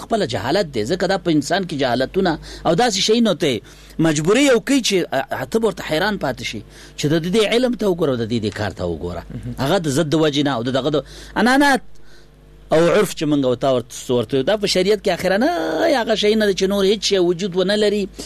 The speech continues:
Speaker 1: هغه هم په دې شرط چې د شریعت سره ټکر کې نه وي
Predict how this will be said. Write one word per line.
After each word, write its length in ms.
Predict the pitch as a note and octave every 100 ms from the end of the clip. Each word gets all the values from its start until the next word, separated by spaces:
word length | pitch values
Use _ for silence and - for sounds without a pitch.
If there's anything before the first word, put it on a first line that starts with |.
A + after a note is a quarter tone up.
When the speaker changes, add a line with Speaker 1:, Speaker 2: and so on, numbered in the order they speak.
| - -
Speaker 1:
هغه 300 | C#3 C#3+ G3+
هم 140 | G#3+
په 140 | F3+ D#3+
دې 180 | D#3 D3+
شرط 340 | - G3 F#3+ -
چې 100 | D#3+
د 120 | C3
شریعت 460 | - C3+ D3 G3+
سره 200 | - D#3+
ټکر 380 | C3+ C#3 - F#3+ D#3+
کې 100 | D3 E3
نه 40 |
وي 140 | D3+